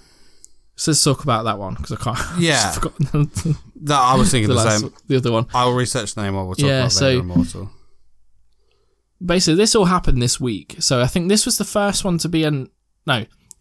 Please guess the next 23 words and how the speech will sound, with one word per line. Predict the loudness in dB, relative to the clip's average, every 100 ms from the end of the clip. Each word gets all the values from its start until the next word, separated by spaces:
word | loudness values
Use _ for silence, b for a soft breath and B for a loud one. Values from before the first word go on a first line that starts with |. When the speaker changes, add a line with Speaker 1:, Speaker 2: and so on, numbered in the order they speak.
| _ _ _ _ -2
Speaker 1:
this | 0
was | 0 -2
the, | -2 -4 -6
the | -4
first | 0 2 2 -2
trailer | 0 2 4 2 0
to | 0
be | -2
released | -2 -6 -6 -6 -8
for, | -14 -12 -10
for, | -6
like, | -4 -4 -6
the | -8
games | -4 -4 -4
or | -6
any | -6
kind | -6 -6
of | -4
Star | -4 -4
Wars | -6 -10
related | -10 -10 -8
stuff. | -8 -8 -10
So | -8 -8